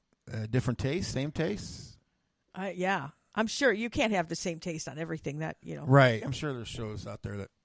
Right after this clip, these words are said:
Speaker 1: you know, people don't agree on.
Speaker 2: Yeah. I think the thing is, is 'cause there's so many, now there's so many good shows out there. And, uh, I, another one, too, is I love, like, crime stuff and,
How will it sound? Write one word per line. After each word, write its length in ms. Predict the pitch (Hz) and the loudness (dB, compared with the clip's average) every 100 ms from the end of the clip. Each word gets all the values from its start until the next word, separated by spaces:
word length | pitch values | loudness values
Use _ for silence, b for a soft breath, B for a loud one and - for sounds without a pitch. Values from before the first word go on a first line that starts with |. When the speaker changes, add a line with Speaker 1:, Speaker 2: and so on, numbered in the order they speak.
| - _ _ _ _ _ | -20 _ _ _ _ _
Speaker 1:
you 80 | 123 | -10
know, 180 | 92 98 _ _ _ _ - | -10 -12 _ _ _ _ -8
people 200 | 127 104 | -4 -4
don't 200 | 98 101 _ _ - | -6 -10 _ _ -16
agree 280 | 107 104 | -8 -8
on. 160 | 95 98 - _ - | -8 -12 -16 _ -2
Speaker 2:
Yeah. 260 | 196 139 147 _ _ _ _ _ b b | 0 0 -4 _ _ _ _ _ b b
I 120 | 254 | 6
think 160 | 330 269 | 6 6
the 100 | 240 | 6
thing 180 | 254 | 6
is, 140 | 240 196 | 4 2
is 60 | |
'cause 180 | 196 214 | 4 4
there's 160 | 196 175 | 6 6
so 160 | 240 | 6
many, 220 | 208 185 170 | 6 4 2
now 260 | 180 190 | 4 6
there's 180 | 196 160 | 4 2
so 140 | 214 | 0
many 160 | 175 156 | -2 -2
good 220 | - 180 | -4 -4
shows 580 | - 185 165 135 156 - - b b b b | 2 6 6 6 2 -2 -6 b b b b
out 180 | 175 165 | 2 2
there. 320 | - 143 151 - B B | 2 -2 -2 -6 B B
And, 100 | 233 - | 6 10
uh, 380 | 220 190 143 - | 12 12 8 4
I, 240 | 180 120 - _ _ _ _ _ 202 | 2 0 -6 _ _ _ _ _ 2
another 380 | 214 214 269 | 6 8 8
one, 160 | 277 190 | 6 4
too, 200 | - 240 | 4 6
is 80 | 185 | 6
I 140 | 196 | 6
love, 420 | 226 202 196 185 | 6 8 8 8
like, 240 | 180 151 147 _ - | 4 2 0 _ -4
crime 380 | 202 170 180 | 0 4 4
stuff 420 | 185 - 202 208 170 | 2 4 4 2 0
and, 240 | 135 135 | -2 -4